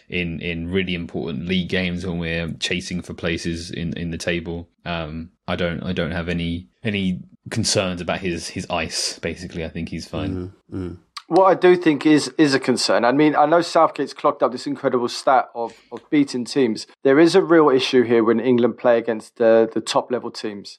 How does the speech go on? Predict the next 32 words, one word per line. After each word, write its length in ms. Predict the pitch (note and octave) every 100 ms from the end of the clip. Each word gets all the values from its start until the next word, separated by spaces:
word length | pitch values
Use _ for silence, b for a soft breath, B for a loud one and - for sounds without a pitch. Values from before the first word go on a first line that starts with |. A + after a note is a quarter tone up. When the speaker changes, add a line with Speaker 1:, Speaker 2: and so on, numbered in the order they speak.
| _
Speaker 3:
that 280 | C3 A2 - _ _
they've 180 | C3 A#2
lost 400 | B2+ A2+ - -
each 200 | A#2+ -
time 280 | - G2+ G2
or, 140 | G2 -
or 160 | A#2
not 220 | A2+ A#2+ A#2
won 220 | A2 G2+
or 80 | G2+
lost 260 | A#2 -
on 80 | A2+
penalties. 500 | A2+ A2 G#2 - - -
There 160 | A#2
is 160 | D3 C#3+
something 560 | - - C#3+ - B2 -
in 200 | C#3+ A2+
that. 240 | F#2+ - _ -
And 640 | A#2 A2+ A2+ A2+ A2+ - - -
I 80 | C#3
don't 140 | C3+
know, 180 | B2+ A#2+ A2
I 80 | C3
don't 100 | C3
know 100 | C3
if 120 | C3
that's 180 | A#2+ -
Southgate 460 | E3 E3 - D3+
or 80 | C3
the 80 | B2
players, 420 | - B2+ A2+ G#2
but 240 | - A2+